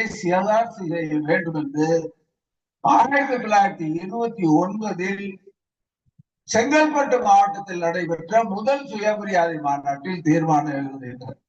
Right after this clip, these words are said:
ஆயிரத்தி தொள்ளாயிரத்தி இருபத்தி ஒன்பதுனா இன்னைக்கு அதுல ஒரு இருபது, எழுபது, இதுல ஒரு இருபத்தி அஞ்சு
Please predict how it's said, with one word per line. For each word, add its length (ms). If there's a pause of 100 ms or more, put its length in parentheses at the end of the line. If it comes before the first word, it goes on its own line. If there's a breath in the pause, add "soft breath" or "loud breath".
(840)
ஆயிரத்தி 320
தொள்ளாயிரத்தி 380
இருபத்தி 380
ஒன்பதுனா 460
இன்னைக்கு 300
அதுல 300
ஒரு 180
இருபது, 560 (160)
எழுபது, 480 (120)
இதுல 280
ஒரு 220
இருபத்தி 500
அஞ்சு 460